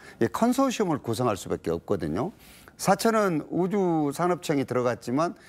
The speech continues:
진주하고 연합해서 클러스터를 구성하고 있고 그렇기 때문에 우리도 고흥과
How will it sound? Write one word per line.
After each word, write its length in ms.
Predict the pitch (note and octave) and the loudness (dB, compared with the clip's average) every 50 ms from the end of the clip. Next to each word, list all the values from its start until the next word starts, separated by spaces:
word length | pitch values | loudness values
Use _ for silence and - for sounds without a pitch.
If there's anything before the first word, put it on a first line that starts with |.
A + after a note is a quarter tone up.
| - - - _ | -20 -20 -18 _
진주하고 640 | - - E3+ F#3+ G3+ F#3+ G3+ F#3+ E3 - B2 A#2 G#2+ | -2 0 0 2 2 2 2 2 2 2 0 0 2
연합해서 600 | G#2 A2 B2+ C#3+ D3 A#2+ A#2 A2 G2 - A#2 G#2 | 2 2 2 2 2 0 0 -2 -2 -2 -6 -6
클러스터를 480 | - - E3+ D#3+ - - - A2+ G2+ | -4 -2 -2 -2 -2 -2 -4 -4 -4
구성하고 460 | - G#2+ F#2 G#2 G#2 F2 E2+ D#2 D#2 D#2 | -4 -6 -4 -2 0 0 0 0 0 -2
있고 440 | D2 - - - F2 D#2+ C#2+ - - - - - - | -4 -4 -4 -2 -2 -2 -4 -6 -10 -18 -20 -14 -4
그렇기 280 | - C3 C#3 D#3 D#3 - | 0 2 2 2 2 0
때문에 260 | - C3+ A#2 A2 G2+ | 0 0 0 0 -2
우리도 680 | F2+ F2+ G2+ A2 B2 A#2 B2 C#3+ D#3+ C#3 F2 D#2 - - - - - _ _ | -2 -2 -2 -2 -2 0 0 0 -2 -2 -4 -8 -12 -20 -20 -20 -20 _ _
고흥과 640 | - - A#2+ A#2 A#2 D#3+ F#3+ F#3 D#3 C3+ G#2+ F#2+ F2 | -2 0 0 0 2 0 0 0 0 0 0 0 -2